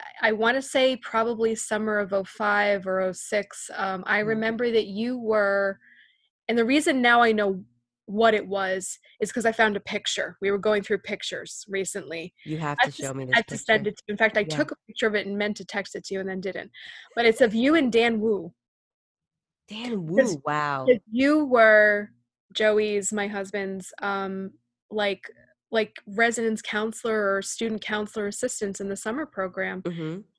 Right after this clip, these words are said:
Speaker 1: And that, 'cause I was like, "Where was that moment that I was like, 'That girl's doing things'?"
Speaker 2: Mm-hmm.
Speaker 1: That was it.
Speaker 2: Wow.
Speaker 1: That it, it was that summer,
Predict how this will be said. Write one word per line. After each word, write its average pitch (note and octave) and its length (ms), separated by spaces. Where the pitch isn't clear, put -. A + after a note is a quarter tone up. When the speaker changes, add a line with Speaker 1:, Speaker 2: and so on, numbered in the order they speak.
Speaker 1:
And G#3+ 240
that, C4 400
'cause A3+ 140
I A#3+ 80
was A#3+ 140
like, A3+ 160
"Where D4 340
was E4 280
that A#3 240
moment G#3+ 560
that - 180
I G3+ 160
was G3+ 280
like, G3 540
'That A3+ 300
girl's G3 420
doing F#3+ 340
things'?" D#3+ 580
Speaker 2:
Mm-hmm. E3+ 280
Speaker 1:
That D4 100
was C4+ 160
it. A#3+ 280
Speaker 2:
Wow. C#3+ 520
Speaker 1:
That A#3 220
it, A#3 200
it A#3 100
was A3+ 200
that B3 260
summer, G#3 720